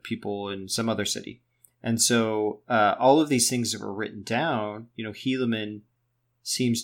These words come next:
to, uh, do a good job of disseminating this. And I see this as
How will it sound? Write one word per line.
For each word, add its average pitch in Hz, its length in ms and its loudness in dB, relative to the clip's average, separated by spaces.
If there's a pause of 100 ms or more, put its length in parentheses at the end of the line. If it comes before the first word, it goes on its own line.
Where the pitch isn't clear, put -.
to, 107 540 -2 (460)
uh, 104 240 -2 (180)
do 117 240 6
a 104 60 -2
good 104 180 -2
job 98 320 4
of 95 180 -6
disseminating 101 800 -2
this. - 420 -6
And 101 420 -2 (460)
I 139 120 4
see 190 200 2
this 117 300 0
as 98 460 -2